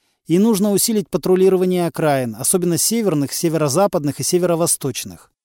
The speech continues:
В госпиталь Алексей пришёл, неся на плече почти полный вещмешок спелых яблок.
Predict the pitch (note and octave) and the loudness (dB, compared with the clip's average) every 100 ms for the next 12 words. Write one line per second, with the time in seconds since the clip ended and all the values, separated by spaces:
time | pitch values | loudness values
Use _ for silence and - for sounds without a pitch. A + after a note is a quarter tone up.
0 | _ _ _ _ _ _ _ _ _ _ | _ _ _ _ _ _ _ _ _ _
1 | _ _ _ _ _ _ - B2+ C3+ G3 | _ _ _ _ _ _ -8 -4 2 2
2 | - F#3 F3 D#3 D3 C#3+ - F3+ E3+ - | 2 0 2 2 2 0 0 2 2 0
3 | C#3 - F3 D#3+ C#3+ C3+ - D#3 C#3 C3+ | -4 0 2 4 2 0 -2 -2 -2 -4
4 | C3 E3+ - B2 - C3+ - E3 D#3+ C#3+ | -4 -4 -4 -6 -6 -6 -2 0 2 2
5 | B2 B2 - C3 - D#3 - - - B2 | 0 -4 -4 -4 -2 -4 -4 -4 -2 -4
6 | A2+ - C3+ C3+ G2+ F#2 - | -4 -8 -4 -4 -4 -12 -20